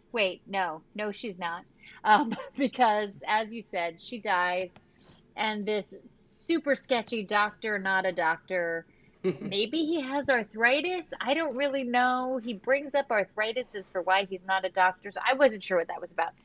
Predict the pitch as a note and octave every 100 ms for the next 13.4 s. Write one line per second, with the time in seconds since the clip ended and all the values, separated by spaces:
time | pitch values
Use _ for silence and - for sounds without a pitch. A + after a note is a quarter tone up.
0 | - _ - A#3+ A#3+ G#3 E3+ - C#4+ D4
1 | D#4+ F4 E4+ D#4+ E4+ E4 E4 - G#3 F#3
2 | F3 E3 - - _ _ F#3+ A#3 G#3+ G3
3 | - _ - - D4+ D#4+ D#4 - C4+ B3
4 | - _ _ - A#3+ G3 - B3 B3 C4+
5 | - B3 - A3+ A#3 C4+ C#4+ C#4 A#3+ G3
6 | F3+ F#3+ A#3+ B3+ C#4 C#4 - F3+ G#3+ G#3+
7 | G#3+ - E3 A3 B3+ D4 C4 D#4 D#4 -
8 | - E4+ E4 C4+ A#3+ G#3+ G3 C4+ A#3+ C4+
9 | C#4 A3+ - D4+ C#4+ G3+ G3 - C4 C4+
10 | B3 C#4 C#4 D4 B3 - _ - - -
11 | _ - A#3+ A#3 G#3+ A3+ A#3+ B3+ D4 C#4
12 | - _ - - B3 B3 - D#4 F#4+ -
13 | A3 F3+ G3 -